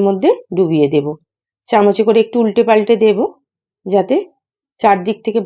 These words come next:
ভালো করে রসটাই সিঙ্গারার গায়ে লাগে। কারণ এটা মিষ্টি সিঙ্গারা। দেখুন বন্ধুরা, আমার মিষ্টি সিঙ্গারা একবারে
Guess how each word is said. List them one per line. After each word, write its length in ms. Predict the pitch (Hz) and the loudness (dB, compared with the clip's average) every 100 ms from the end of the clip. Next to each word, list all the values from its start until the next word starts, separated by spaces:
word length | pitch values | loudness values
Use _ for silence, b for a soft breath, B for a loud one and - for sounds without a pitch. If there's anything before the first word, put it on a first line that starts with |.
| 190 | 0
ভালো 160 | 202 202 | 2 2
করে 180 | 208 214 | 2 2
রসটাই 460 | 196 190 - 214 208 | 2 -2 -2 -2 0
সিঙ্গারার 360 | 214 202 202 202 | -2 -2 -2 0
গায়ে 260 | 185 180 180 | 0 2 0
লাগে। 240 | 165 165 175 - _ _ _ _ _ _ _ _ _ _ _ _ _ _ _ 403 740 762 762 784 - _ _ _ _ _ _ _ _ _ _ _ _ _ _ _ _ | -2 -4 -6 -8 _ _ _ _ _ _ _ _ _ _ _ _ _ _ _ _ _ -20 -20 -20 -20 _ _ _ _ _ _ _ _ _ _ _ _ _ _ _ _
কারণ 200 | 190 196 196 | -2 0 0
এটা 140 | 185 202 208 | 0 2 2
মিষ্টি 300 | 208 - 233 | 0 -4 -4
সিঙ্গারা। 340 | 220 208 196 202 - _ _ _ _ _ _ _ _ _ _ _ _ - | -2 0 0 0 -4 _ _ _ _ _ _ _ _ _ _ _ _ 0
দেখুন 280 | 202 202 220 | 2 2 2
বন্ধুরা, 380 | 214 214 226 262 523 - - | 4 2 2 2 0 -8 -6
আমার 220 | 185 185 196 | -2 0 0
মিষ্টি 300 | 190 - 208 | -2 -4 -6
সিঙ্গারা 400 | 208 220 226 392 - 190 | -4 -2 0 0 0 -2
একবারে 360 | 175 180 185 | -2 0 2